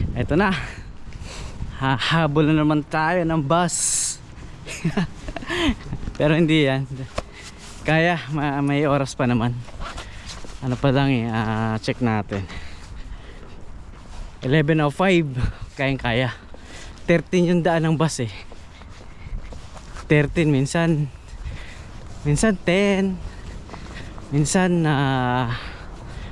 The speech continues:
fifteen, mga ganun, iba-iba eh. Li-, minsan late, minsan, ah, nauuna naman. So, mga kapinboy, kaya pa naman, no?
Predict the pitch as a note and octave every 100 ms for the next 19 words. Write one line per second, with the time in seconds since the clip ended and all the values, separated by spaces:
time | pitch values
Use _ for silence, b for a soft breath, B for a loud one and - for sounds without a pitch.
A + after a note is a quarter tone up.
0 | B B - - C3+ - G#3 G3+ G3 F3
1 | F#3+ G3 F#3+ A3 G3 D#3+ F3 E3+ E3 C#3
2 | B2+ D3+ D3+ C#3 F3+ C#3+ F3 - C3 F3
3 | D#3+ C#3 C3+ A2+ B B B B B B
4 | B - - C#3+ C3+ B2 A#2+ B2 C3 D3
5 | C#3 C#3+ B2+ A#2+ - C#3+ C3+ D3 E3 F3+
6 | F#3+ F#3+ F3+ D3 D3+ D#3 D3+ D#3 D3 D3+